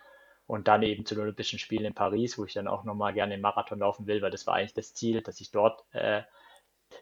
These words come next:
dann irgendwann, äh, starte und nicht jetzt schon im Endeffekt, ähm, dass ich da dann mit sehr viel Erfahrung rangehe. Dann hab ich so vielleicht die zwei Marathons so kennengelernt und kann dann auch abschätzen, dann nach meiner Karriere,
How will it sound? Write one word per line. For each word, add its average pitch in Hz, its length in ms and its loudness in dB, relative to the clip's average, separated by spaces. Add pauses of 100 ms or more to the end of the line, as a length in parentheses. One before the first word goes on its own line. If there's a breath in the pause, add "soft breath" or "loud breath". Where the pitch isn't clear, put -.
(140)
dann 110 200 6
irgendwann, 117 440 4
äh, 113 380 4
starte 113 300 8
und 104 60 -2
nicht 110 140 -4
jetzt - 240 0
schon 123 220 4
im 120 200 -2
Endeffekt, 120 580 2
ähm, 101 340 0 (100)
dass - 120 -4
ich - 80 -12
da 101 140 8
dann 101 160 4
mit - 160 -4
sehr 95 140 2
viel 98 120 -2
Erfahrung 98 400 4
rangehe. 92 220 -2
Dann 95 100 -2
hab 98 100 2
ich - 80 -8
so 101 120 -8
vielleicht - 400 -6
die 98 120 -10
zwei 92 360 0
Marathons 98 380 2
so 95 60 -10
kennengelernt 101 500 -2
und 90 60 -14
kann 92 180 -6
dann 95 120 -4
auch 90 120 -2
abschätzen, 92 420 -6
dann 90 200 -4 (460 soft breath)
nach 107 180 2
meiner 101 200 2
Karriere, 104 640 2